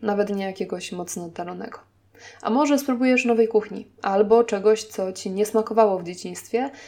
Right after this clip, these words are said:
więc nie jadłaś, nie jadłeś tego od lat. A może sięgniesz po książkę z jakiejś zupełnie nowej dla ciebie dziedziny czy dyscypliny nauki.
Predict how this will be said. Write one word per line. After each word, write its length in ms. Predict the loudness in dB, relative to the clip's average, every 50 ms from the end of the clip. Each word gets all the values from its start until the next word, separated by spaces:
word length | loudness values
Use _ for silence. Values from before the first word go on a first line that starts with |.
| -20 _
więc 280 | 2 4 4 4 4 2
nie 120 | 4 6
jadłaś, 340 | 6 6 6 4 2 0 -2
nie 100 | -4 -4
jadłeś 420 | -4 -6 -6 -4 -6 -6 -6 -8
tego 360 | -10 -10 -8 -8 -8 -10 -6 -6
od 120 | -2 0
lat. 320 | 0 0 0 -2 -12 -20 _ _ _ _ _ _ _ _ _
A 80 | -8 -6
może 420 | -6 -4 -2 -2 2 4 4 2
sięgniesz 420 | 4 2 0 0 2 2 -2 -2 0
po 120 | -4 -4
książkę 440 | -2 -2 -4 -4 -4 0 2 2 2
z 60 | 2
jakiejś 300 | 0 -2 -2 -6 -6 -4
zupełnie 520 | -2 -2 -2 -2 0 0 2 2 2 2
nowej 240 | 2 4 4 4 4
dla 100 | 4 -2
ciebie 360 | -4 -4 -6 -6 -6 -8 -8
dziedziny 440 | -10 -14 -16 -10 -10 -8 -8 -8 -10
czy 120 | -10 -14 -14
dyscypliny 580 | -14 -16 -12 -12 -12 -12 -10 -12 -12 -10 -10
nauki. 440 | -10 -12 -12 -12 -14 -16 -20 -20 _